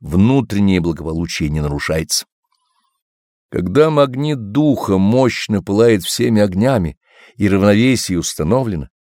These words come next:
чует тогда победитель, что нет ничего, что могло бы смутить его сознание, чует, что близок владыка, чует, что дух торжествует над всем, ибо не вовне, но внутри все,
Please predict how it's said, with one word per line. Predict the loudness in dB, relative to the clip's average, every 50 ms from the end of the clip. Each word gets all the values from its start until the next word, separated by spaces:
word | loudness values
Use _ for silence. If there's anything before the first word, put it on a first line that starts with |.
| _ _ _ _ _ _ _ _ _ _
чует | -12 -8 -4 0 2 4 6 6 4 4 2 0
тогда | -2 -4 -2 -2 0 -2 -2
победитель, | 0 0 -2 -2 -2 -2 0 0 -2 0 -2 -4 -6 -6 -14 -18 -12
что | -10 -6 0 2 4 4
нет | 4 4 2 0 0
ничего, | -2 0 0 2 0 -2 -2 -4 -4 -2 0 2 2 4 2
что | 0 0 0 0
могло | 0 0 0 0
бы | 0 0 0
смутить | 0 0 0 2 2 2 0 -2 -4 -4 -4 -4 -4 -6
его | -6 -4 -4
сознание, | -4 -4 -4 -4 -2 0 0 0 -2 -4 -8 _ _ _ _ _ _ _ _ -8
чует, | -4 0 2 2 2 0
что | -2 -4 -2 -2 0
близок | 0 2 2 2 2 2 0 0 -2 -2 -4
владыка, | -4 -4 -2 -2 -4 -6 -6 -8 -18 _ _ _ _ _ _ _ _ -10
чует, | -4 -2 -2 0 -2
что | -2 -2 -2 0
дух | 0 0 -2 -2
торжествует | -2 -4 -2 -2 -2 -2 -4 -4 -2 0 2 2 2 2 0 -4
над | -8 -8 -6
всем, | -6 -6 -4 -4 -6 -8 _ _ _ _ _ _ _ _ _ _ _ _ _ _
ибо | -2 0 0 2 2 2 2
не | 2 2 4 4 4 4
вовне, | 2 2 2 2 2 0 0 0 -2 -2 -4 _ _ _ _ _ _ _ _ _ _ _ -4
но | 0 2 2 2
внутри | 2 0 -2 -4 -4 -4 -4 -4
все, | -4 -4 -4 -4 -4 -4